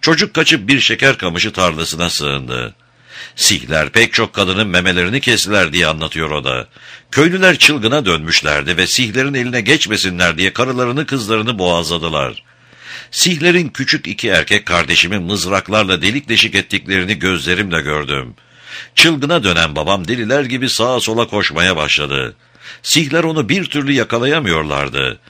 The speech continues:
En sonunda köyün köpeklerini peşine saldılar. Köpekler babamın bacaklarını ısırınca adamcağız kaçamaz oldu ve sihler de onu yakaladılar.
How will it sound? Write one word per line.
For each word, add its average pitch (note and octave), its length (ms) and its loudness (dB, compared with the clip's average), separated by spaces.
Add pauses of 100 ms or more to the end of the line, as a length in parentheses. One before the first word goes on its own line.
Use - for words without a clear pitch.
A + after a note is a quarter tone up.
(320)
En G3 160 6
sonunda C#3 420 0
köyün A#2+ 300 0
köpeklerini F#2+ 640 0
peşine F#2+ 420 2
saldılar. D2 640 -2 (360)
Köpekler D3 540 2
babamın G2 420 0
bacaklarını F2 640 0
ısırınca E2+ 540 -2
adamcağız A2+ 640 0
kaçamaz F2 520 0
oldu C2+ 420 -6 (240)
ve A#2+ 100 4
sihler B2+ 500 0
de A2 60 0
onu G#2 180 0
yakaladılar. C#2+ 760 -2